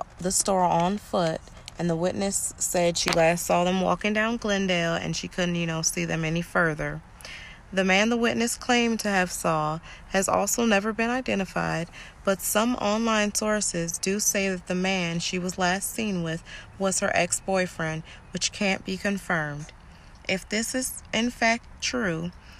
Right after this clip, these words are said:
he may know what happened to her, as he'd physically abused Joanne several times in the past. This was also the reason Joanne had ended their relationship. The police have never named Joanne's ex-boyfriend as a suspect in the case,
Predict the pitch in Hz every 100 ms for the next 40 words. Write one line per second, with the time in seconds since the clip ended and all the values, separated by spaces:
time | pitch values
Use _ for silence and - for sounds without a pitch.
0 | - - 226 214 214 226 214 240 220 202
1 | 196 196 190 180 175 156 160 - - -
2 | 185 175 202 180 - 220 220 240 247 247
3 | 214 220 214 196 - 185 175 175 175 185
4 | 190 196 185 170 165 170 180 175 220 92
5 | - - - - - - - - 208 -
6 | 202 - 196 226 - 196 180 175 175 -
7 | - - 180 185 185 185 185 175 185 180
8 | 175 165 170 - - - 190 185 175 -
9 | 196 190 180 170 170 180 180 - 170 160
10 | 78 76 - - - - - 185 - 202
11 | 226 - 233 202 202 202 247 254 214 208
12 | 208 196 180 175 190 - 202 - 185 180
13 | 175 190 185 190 - 180 208 214 202 196
14 | - 185 - 170 180 202 202 170 170